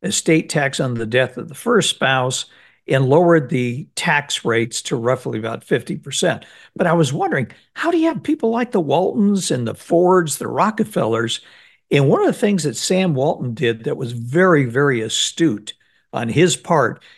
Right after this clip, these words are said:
he knew his company was growing rapidly. So he gifted a massive amount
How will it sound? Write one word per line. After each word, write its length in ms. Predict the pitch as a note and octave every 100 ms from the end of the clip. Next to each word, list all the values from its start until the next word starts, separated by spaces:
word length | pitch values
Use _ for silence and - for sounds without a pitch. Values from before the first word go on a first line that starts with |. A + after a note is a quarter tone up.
| _
he 180 | - D#3+
knew 320 | D3+ A3 B3
his 260 | G#3+ F3+ -
company 380 | - D#3+ E3
was 200 | D3+ B2+
growing 380 | - C#3+ C#3+ A#2+
rapidly. 760 | A2+ C3+ C#3 C#3 - - G2 - _ - - -
So 520 | - F#3+ D#3 D#3 -
he 500 | - F#3+ F3 D3 C#3 _ _ _ _ D3+ B2 B2
gifted 680 | F#3+ B3 - - A2+ A2+ - _ _ _ -
a 120 | B2
massive 760 | B2 C3+ F#3 B3+ A#3 C#4+ A3+ -
amount 640 | D3 C#3+ C#3+ D3+ D#3+ F3